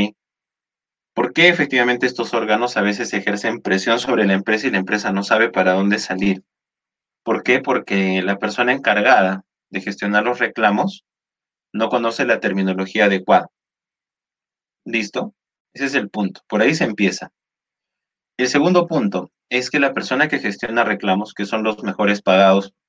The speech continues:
prácticamente en el sector privado, ¿ya? Si tú comparas por ahí lo que es un sueldo de una persona a nivel operativo, te digo que está en tema de gestión de reclamos, es más alto que una persona que está en nivel operativo en otra área.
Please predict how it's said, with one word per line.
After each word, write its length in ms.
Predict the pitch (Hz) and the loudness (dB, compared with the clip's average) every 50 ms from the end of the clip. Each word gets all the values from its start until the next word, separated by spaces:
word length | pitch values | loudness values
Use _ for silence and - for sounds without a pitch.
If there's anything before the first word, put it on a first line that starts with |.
| _ _ | _ _
prácticamente 640 | 107 107 101 - 107 101 104 104 101 98 104 117 110 | 0 0 0 0 -4 -6 -4 -2 -2 -2 -2 -2 -4
en 60 | 104 | -4
el 60 | 101 | -6
sector 460 | 98 101 98 101 98 - 101 104 101 | -6 -8 -10 -12 -8 -4 -4 -4 -2
privado, 500 | - 104 101 98 101 98 95 101 - - _ _ _ _ _ _ _ _ _ _ - | -2 -2 2 4 6 6 4 4 0 -6 _ _ _ _ _ _ _ _ _ _ -10
¿ya? 260 | 98 98 92 90 - - _ _ _ _ _ _ _ _ _ | -4 -2 -2 -2 -4 -8 _ _ _ _ _ _ _ _ _
Si 180 | - - 101 | -12 -10 -8
tú 400 | - - 120 120 123 123 123 120 - | -2 0 2 4 4 4 4 2 0
comparas 560 | 110 101 101 - 123 123 110 110 107 - - | -2 0 2 4 4 6 6 4 2 0 -4
por 160 | - 98 101 | -6 -4 -2
ahí 240 | 104 101 101 104 101 | 0 0 0 -2 -2
lo 180 | 98 98 95 | -2 -4 -4
que 100 | - 104 | -6 -8
es 60 | 104 110 | -8 -8
un 120 | 107 104 | -10 -8
sueldo 260 | - 107 104 104 107 | -6 -6 -6 -4 -4
de 60 | 104 | -4
una 160 | 107 110 107 101 | -4 -4 -4 -4
persona 440 | - 95 95 - 110 104 104 101 | -6 -10 -8 -6 -4 -2 -2 0
a 40 | 101 | 0
nivel 240 | 101 98 101 104 104 | 0 0 0 2 0
operativo, 720 | 107 101 117 107 98 95 95 - 110 104 98 95 98 98 - _ | 0 0 2 2 2 2 2 0 0 0 0 0 -2 -4 -8 _
te 60 | 95 | -4
digo 280 | 95 101 101 98 - - | -2 -2 -2 -2 -4 -6
que 100 | - 98 | -8 -8
está 220 | 92 - - 101 98 | -8 -4 -2 -2 0
en 100 | 98 98 | 0 0
tema 240 | 104 101 104 101 | 0 2 2 2
de 100 | 101 101 | 2 0
gestión 300 | 101 - 98 - 107 101 | -2 -4 -8 -6 -4 -2
de 80 | 101 101 | 0 0
reclamos, 420 | 104 104 101 107 107 107 113 - | 0 -2 -2 -2 -4 -4 -4 -6
es 120 | 127 120 120 | -10 -8 -8
más 200 | 117 113 - - | -8 -4 0 0
alto 360 | 147 113 101 - 104 104 - _ _ _ _ _ _ _ _ _ _ _ _ | 0 0 0 -2 -6 -6 -8 _ _ _ _ _ _ _ _ _ _ _ _
que 220 | - 117 120 120 - | 2 2 2 2 0
una 220 | 123 117 110 110 101 | 0 0 0 0 0
persona 360 | 104 101 - 107 104 107 98 | -2 -2 0 0 0 0 0
que 80 | 101 | -2
está 240 | 95 - - 104 104 | -4 -2 0 2 2
en 80 | 104 104 | 2 4
nivel 380 | 101 98 98 98 98 101 101 101 | 4 4 4 4 4 2 0 -2
operativo 840 | - - - 101 98 95 92 - 107 104 104 104 104 104 101 - - | -6 -8 -6 -4 -4 -4 -4 -2 0 2 2 4 4 2 0 -4 -8
en 180 | 104 101 95 95 | -10 -8 -6 -6
otra 260 | 95 92 - 120 123 | -6 -2 0 2 2
área. 220 | 117 98 92 92 | 2 0 -2 -8